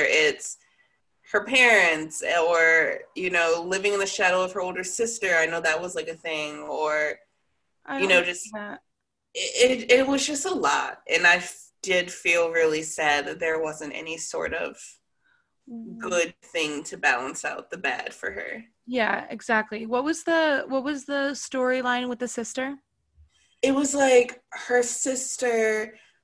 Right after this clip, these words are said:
Speaker 1: was, like, really rebellious when she was younger and, like, took up all of her parents' time and attention. And Thursday was, like, the perfect child, so they didn't really pay attention to her.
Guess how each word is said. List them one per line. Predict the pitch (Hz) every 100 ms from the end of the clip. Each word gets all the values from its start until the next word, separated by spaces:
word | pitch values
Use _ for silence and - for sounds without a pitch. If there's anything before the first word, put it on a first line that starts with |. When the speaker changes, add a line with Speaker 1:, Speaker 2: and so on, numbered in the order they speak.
| -
Speaker 1:
was, | 208 202
like, | 202 185 185
really | 233 233 226
rebellious | 214 196 196 185 185 196 196
when | 202
she | - 190
was | 180 180
younger | 226 214 214 208 202
and, | 180 175
like, | 165
took | - 214
up | 196
all | 190 175 175
of | 185
her | 185
parents' | 190 170 -
time | - 165 160
and | 156
attention. | - 226 226 226 202 196
And | 160 175
Thursday | 175 180 180 175
was, | 175 170
like, | 147 151 - - _ _
the | 190
perfect | - 247 240 233
child, | 233 208 202 202
so | 202
they | 180
didn't | 170
really | 180 175
pay | 170 -
attention | - 202 208 208
to | 202
her. | 196 190 185